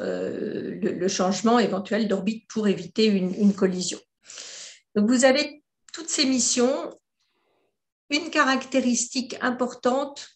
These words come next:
c'est que aujourd'hui, euh, les Européens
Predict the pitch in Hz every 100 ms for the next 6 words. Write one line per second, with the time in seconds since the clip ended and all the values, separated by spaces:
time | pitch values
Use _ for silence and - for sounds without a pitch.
0 | _ _ - - 247 240 254 233 220 -
1 | 226 208 226 214 185 220 214 196 - -
2 | - - 73 - - - - - - -
3 | - _ _ _ _ _ _ _ _ _
4 | _ _ _ _ _ _ _ _ _ 220
5 | 220 240 220 220 202 196 208 240 285